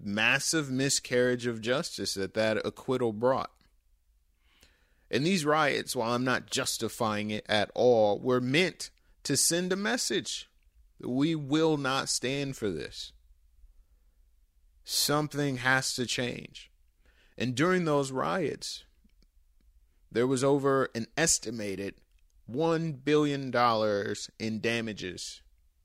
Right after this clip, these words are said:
The message was clear.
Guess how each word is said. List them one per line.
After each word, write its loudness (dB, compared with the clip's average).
The -4
message 2
was -2
clear. 0